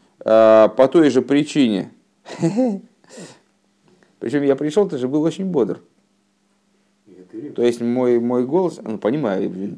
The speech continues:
Speaker 1: Теилим вливают в еврея жизненность, бодрят его. Э, вот я, мне бы так научиться читать Теилим, что не, не засыпать. А, с,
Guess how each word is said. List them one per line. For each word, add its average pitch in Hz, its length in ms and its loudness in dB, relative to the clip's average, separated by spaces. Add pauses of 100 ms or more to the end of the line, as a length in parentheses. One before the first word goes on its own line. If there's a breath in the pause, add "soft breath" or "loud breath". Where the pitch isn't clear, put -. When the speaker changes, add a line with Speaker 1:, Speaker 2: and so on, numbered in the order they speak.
Speaker 1:
Теилим 123 640 -4
вливают 101 600 -6
в 98 80 -8
еврея 95 300 -6
жизненность, 98 640 -10
бодрят 95 760 -4
его. 90 180 -14 (440 soft breath)
Э, - 200 -14 (960)
вот - 240 -16
я, - 140 -12 (360)
мне 104 180 -6
бы 98 80 -8
так - 160 -10
научиться 101 380 -10
читать 90 280 -12
Теилим, 131 220 -10
что - 100 -16
не, 98 120 -14
не 101 220 -14
засыпать. 104 500 -14 (580 soft breath)
А, 98 680 2
с, 90 400 -6